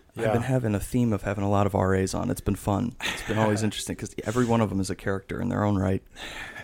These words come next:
Speaker 2: <laughs> I'd say that's true, yeah.
Speaker 1: Yeah. But you're also a communication guy. So I'm kinda curious, like, are you j-, or what's your major, your communication, or what are you minoring in?
Speaker 2: Sure. Yep. So my major is communication,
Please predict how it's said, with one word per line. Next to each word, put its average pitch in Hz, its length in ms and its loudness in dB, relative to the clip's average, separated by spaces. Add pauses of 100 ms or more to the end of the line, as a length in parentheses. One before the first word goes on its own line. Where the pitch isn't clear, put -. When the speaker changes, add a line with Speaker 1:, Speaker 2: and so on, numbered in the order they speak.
(120)
Speaker 2:
<laughs> - 640 -14
I'd 117 160 0
say 117 140 4
that's 107 240 0
true, 107 320 -6
yeah. 101 260 -8
Speaker 1:
Yeah. 120 340 4 (460)
But 143 400 8 (720)
you're 139 200 6
also 170 360 6
a 131 60 4
communication 123 720 4
guy. 98 320 2 (280)
So - 300 2
I'm 123 200 0
kinda 151 240 2
curious, 131 520 0
like, 98 260 -6 (600)
are 113 140 4
you 110 80 4
j-, 117 200 4
or 101 220 6
what's 120 240 0
your 117 100 2
major, 107 500 4 (260)
your 110 160 0
communication, 101 680 2 (120)
or 104 100 0 (100)
what 143 140 4
are 175 40 4
you 156 100 2
minoring 107 440 4
in? - 60 0
Speaker 2:
Sure. 131 500 -4
Yep. 135 240 -2
So 131 120 -2
my 120 100 -4
major 127 300 -2
is 131 120 -2
communication, 110 720 -6